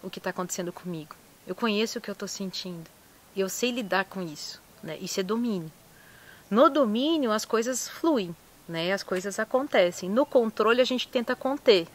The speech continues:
E tenta conter, uma hora pode explodir, <laughs> né?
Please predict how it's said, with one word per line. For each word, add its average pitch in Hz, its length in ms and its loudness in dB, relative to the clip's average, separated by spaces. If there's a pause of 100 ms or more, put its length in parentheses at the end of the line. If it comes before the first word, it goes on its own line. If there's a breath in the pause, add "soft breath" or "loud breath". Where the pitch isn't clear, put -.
(100)
E 190 40 -18
tenta 202 320 -2
conter, 226 520 -2
uma 269 220 0
hora - 380 2 (280)
pode 208 200 2
explodir, 269 380 2 (140)
<laughs> 240 120 8
né? 220 160 4